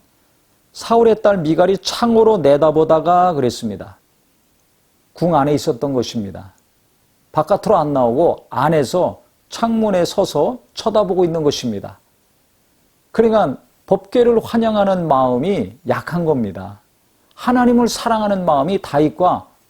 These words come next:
너무나 차이가 납니다. 그런데 다윗의 행동을 업신여겼다고 성경은 기록하고 있습니다. 모든 백성들도 기뻐하고 환영하는 날인데,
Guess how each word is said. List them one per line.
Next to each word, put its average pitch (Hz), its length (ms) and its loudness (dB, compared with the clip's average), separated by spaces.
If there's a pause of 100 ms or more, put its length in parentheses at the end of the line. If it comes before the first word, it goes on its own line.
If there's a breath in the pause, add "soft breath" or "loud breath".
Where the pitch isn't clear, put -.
(240)
너무나 196 560 2
차이가 196 360 -6
납니다. 104 460 -8 (960)
그런데 226 300 2
다윗의 208 480 0
행동을 180 720 -2 (580)
업신여겼다고 170 840 0
성경은 165 480 -4
기록하고 147 440 -2
있습니다. 98 480 -10 (1700)
모든 208 440 4
백성들도 170 720 0
기뻐하고 147 680 0
환영하는 196 520 -2
날인데, 101 500 -2